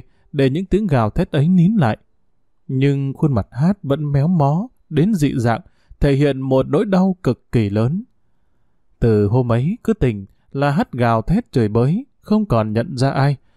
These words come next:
Ai vào cũng đòi trả lại Lan, ai vào cũng bảo Quân lừa đảo. Và thêm một lần hội trần nữa,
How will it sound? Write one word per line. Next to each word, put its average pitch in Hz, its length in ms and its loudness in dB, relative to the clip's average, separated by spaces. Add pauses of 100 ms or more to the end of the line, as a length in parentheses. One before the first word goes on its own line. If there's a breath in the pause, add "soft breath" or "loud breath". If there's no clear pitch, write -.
(420)
Ai 202 180 2
vào 113 340 2
cũng 226 220 -4
đòi 123 280 0
trả 107 260 0
lại 113 220 -2
Lan, 156 300 2 (300)
ai 165 200 2
vào 107 360 0
cũng 214 220 -4
bảo 117 140 0
Quân 202 280 0
lừa 117 200 2
đảo. 107 320 0 (580)
Và 135 120 0
thêm 196 220 2
một 120 120 0
lần 113 180 0
hội 117 300 -2
trần 107 240 0
nữa, 180 300 -2